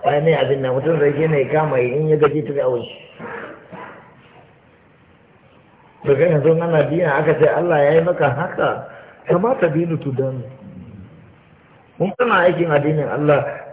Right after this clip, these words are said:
ka yi aiki da nufin za a biya ka. Kafin ba za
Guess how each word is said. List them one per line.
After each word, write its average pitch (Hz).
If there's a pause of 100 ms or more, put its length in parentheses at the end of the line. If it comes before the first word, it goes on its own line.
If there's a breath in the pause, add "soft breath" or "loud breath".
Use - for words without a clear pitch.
(140)
ka 160
yi 175 (120)
aiki 175
da 139
nufin 143
za 135 (120)
a 117
biya 110
ka. - (520)
Kafin 139
ba 160
za 175